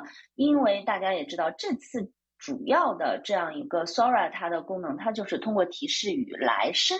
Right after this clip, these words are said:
成视频。那你生成的视频到底好不好？因为它是非常直观的，它就非常的依赖于提示语的独特性和创意。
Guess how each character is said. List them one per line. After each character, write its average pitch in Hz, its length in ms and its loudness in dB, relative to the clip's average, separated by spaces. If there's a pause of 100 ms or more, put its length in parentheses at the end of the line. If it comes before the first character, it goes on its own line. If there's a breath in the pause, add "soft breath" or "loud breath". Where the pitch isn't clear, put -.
成 120 220 -2
视 - 220 0
频。 - 300 -8 (420)
那 349 160 6
你 233 200 2
生 370 260 -4
成 311 140 0
的 220 100 0
视 302 160 -2
频 196 240 -6
到 269 160 4
底 208 160 -4
好 - 420 -4
不 247 120 0
好？ 180 280 0
因 269 120 0
为 285 80 4
它 302 140 0
是 285 100 -2
非 427 180 -2
常 185 220 0
直 - 180 -8
观 175 300 -2
的， 165 180 0 (320 loud breath)
它 277 180 4
就 254 220 -2
非 330 320 -2
常 170 460 -4
的 185 200 2 (180 loud breath)
依 294 240 4
赖 294 340 2
于 165 280 -6 (140)
提 175 240 -4
示 185 320 2
语 131 320 0
的 139 360 0
独 170 120 -2
特 175 220 2
性 - 440 -8
和 - 220 -2
创 170 320 -2
意。 - 220 -6